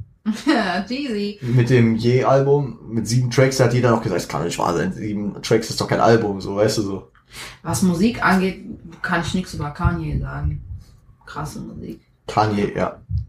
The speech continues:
Speaker 2: Mastermind.
Speaker 1: Musiker, der ist zwar, äh, auch egal wie bipolar der ist, der ist ein krasser Mastermind.
Speaker 2: Also, auch wenn mir jetzt, äh, zum Beispiel Jesus King hat mir nicht gefallen.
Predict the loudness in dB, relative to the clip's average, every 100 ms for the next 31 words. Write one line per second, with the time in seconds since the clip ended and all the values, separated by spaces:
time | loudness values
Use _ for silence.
0 | -10 -4 0 2 0 -2 -6 -8 -6 -2
1 | -2 0 0 4 4 2 -2 0 2 2
2 | -4 -12 -16 -18 -10 -4 -2 -4 -10 -6
3 | 0 2 2 0 -2 -2 0 2 2 2
4 | -2 -4 -6 -6 -4 -6 -4 -4 -4 -4
5 | -4 -4 -6 -10 0 4 8 8 8 6
6 | 6 6 6 6 4 2 2 4 4 2
7 | 2 0 2 2 0 -2 -6 -2 0 2
8 | 0 -2 -2 -2 -4 -2 0 0 -2